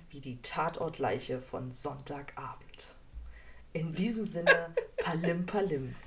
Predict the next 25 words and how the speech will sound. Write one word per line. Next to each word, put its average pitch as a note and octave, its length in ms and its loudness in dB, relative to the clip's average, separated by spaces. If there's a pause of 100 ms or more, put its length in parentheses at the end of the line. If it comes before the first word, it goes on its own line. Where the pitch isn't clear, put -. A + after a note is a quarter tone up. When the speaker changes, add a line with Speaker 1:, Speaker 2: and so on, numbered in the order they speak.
(1300)
Speaker 2:
Ja, F#3+ 280 8 (720)
Palim G#3 340 6
Palim. G#3 380 8 (1040)
Speaker 1:
Äh, C#4 1120 4 (140)
herzlich G#3 640 6
willkommen F#3 640 6
bei E3 200 2
Nicht E3 380 4
therapierbar. G#3 1080 8 (2000)
Speaker 2:
Du - 80 -8
Speaker 1:
Warum G3+ 60 0
Speaker 2:
bestellst A#3 360 6
Speaker 1:
lachst - 60 -6
Speaker 2:
auch A3 60 6
Speaker 1:
du? A3+ 40 0
Speaker 2:
immer A3+ 100 2
eine G3+ 120 0
Flasche G#3 260 2
Pommes, F#3+ 380 2
ne? A3+ 120 -2 (320)
Speaker 1:
Ich F#3 500 2
bestell C4 340 4
immer A3+ 100 2
eine A3+ 120 2
Flasche A#3 160 8